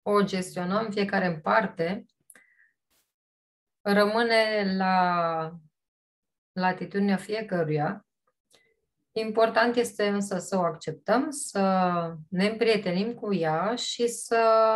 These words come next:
nu o privim ca pe o constrângere, să nu ne împovărăm mai mult decât este cazul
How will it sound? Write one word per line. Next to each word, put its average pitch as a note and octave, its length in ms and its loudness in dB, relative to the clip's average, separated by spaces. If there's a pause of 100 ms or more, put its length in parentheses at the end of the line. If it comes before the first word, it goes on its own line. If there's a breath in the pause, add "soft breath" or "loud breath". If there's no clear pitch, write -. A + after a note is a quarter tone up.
(760)
nu B3 340 2
o G#3+ 440 4
privim G#3 680 -4
ca G3+ 200 0
pe G3+ 320 0
o F#3+ 420 0 (560)
constrângere, G3 1120 0
să - 180 -12
nu F#3 140 0
ne A3 100 0
împovărăm G3+ 520 2
mai F#3 140 2
mult G#3 240 0
decât F#3+ 260 -6
este F#3+ 240 -8
cazul F3 600 -4